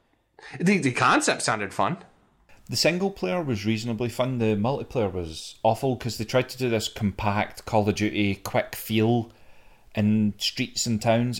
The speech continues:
Speaker 2: and it just, it didn't work. I always think Battlefield needs to be large scale. You know, like
Speaker 1: Yeah, it,
Speaker 2: tanks
Speaker 1: it,
Speaker 2: and
Speaker 1: it, uh, judging by the marketing, it looked like somebody took Battlefield and Payday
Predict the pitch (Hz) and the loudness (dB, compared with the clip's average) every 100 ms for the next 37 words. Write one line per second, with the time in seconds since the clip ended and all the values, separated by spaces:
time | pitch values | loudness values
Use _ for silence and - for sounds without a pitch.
0 | - 104 92 107 - - - 92 117 107 | -2 -2 0 -4 -6 -10 -10 -4 0 2
1 | 98 98 104 - - - - 110 110 - | 2 0 -2 -6 -20 -20 -2 0 0 0
2 | 127 110 101 98 113 123 113 104 101 - | -2 2 4 4 2 0 0 2 0 -2
3 | 104 98 98 98 98 - - 92 98 104 | -4 0 2 0 -2 -6 -6 -4 -2 -2
4 | 104 - - - - - - - - 90 | -4 -12 -20 -20 -20 -20 -20 -20 -10 -6
5 | 87 220 202 190 180 196 - 196 - 156 | 0 2 2 0 2 0 2 0 0 -6
6 | - 147 147 135 131 127 135 - 139 127 | -2 2 4 4 2 -6 -14 -8 -6 0
7 | 165 151 143 123 117 117 107 107 139 156 | 2 4 4 4 2 0 0 4 4 2
8 | 110 107 110 131 139 127 117 - 117 113 | 0 0 2 4 4 4 2 2 2 0
9 | 131 117 123 123 - 120 110 107 113 110 | 0 2 2 2 0 0 0 0 0 0
10 | 104 95 - - - 147 135 110 92 92 | -2 -6 -12 -6 2 4 4 4 2 -2